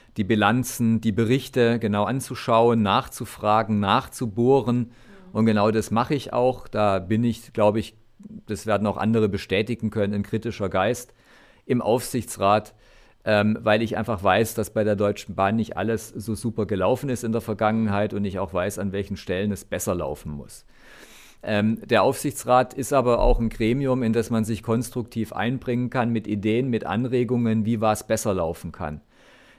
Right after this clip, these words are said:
Speaker 1: Und genau das tue ich auch, indem ich zum Beispiel konkrete Projekte anspreche. Ein Thema ist beispielsweise immer wieder bei, ähm, Neubaustrecken,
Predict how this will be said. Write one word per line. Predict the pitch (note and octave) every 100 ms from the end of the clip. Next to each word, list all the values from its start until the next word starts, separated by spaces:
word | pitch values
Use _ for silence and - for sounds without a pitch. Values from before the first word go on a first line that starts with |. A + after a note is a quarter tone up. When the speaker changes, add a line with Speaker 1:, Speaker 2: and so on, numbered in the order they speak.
| -
Speaker 1:
Und | A2+
genau | G2+ G#2+ G#2
das | A2+ G2
tue | - D#3 E3
ich | A2
auch, | C3 A#2
indem | A2 G#2 G#2
ich | G2+
zum | G#2+
Beispiel | G#2 G2+ F#2+ G2
konkrete | - G2+ - B2+ C3+ C3+
Projekte | G#2+ G#2 G2 B2 - - A2+ G2+ - _ _
anspreche. | G#2+ C3 D#3+ - D3+ D3+ - _ _ -
Ein | - A2+
Thema | C3+ B2+ D3 D3
ist | A#2+ -
beispielsweise | A#2+ A#2+ - A#2+ - A#2 G#2+
immer | B2 A#2 G#2
wieder | G2+ B2 D3 C#3+ - _ _ _
bei, | - G#2+ A2+
ähm, | A2+ G#2+ G#2 G#2+
Neubaustrecken, | - G2 B2+ C#3+ C#3+ - - C#3 - D3+ D3